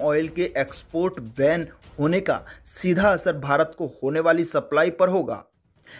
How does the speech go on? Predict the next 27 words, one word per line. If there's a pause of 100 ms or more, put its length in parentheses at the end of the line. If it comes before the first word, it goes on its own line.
ऐसे
में
घरेलू
बाजार
में
कीमतों
पर (120)
दबाव
देखने
को
मिल
सकता
है। (480)
इससे
पहले (260)
जनवरी
में
इंडोनेशिया
ने (100)
पाम
ऑयल
के
एक्सपोर्ट
पर (280)
बैन
लगाया
था।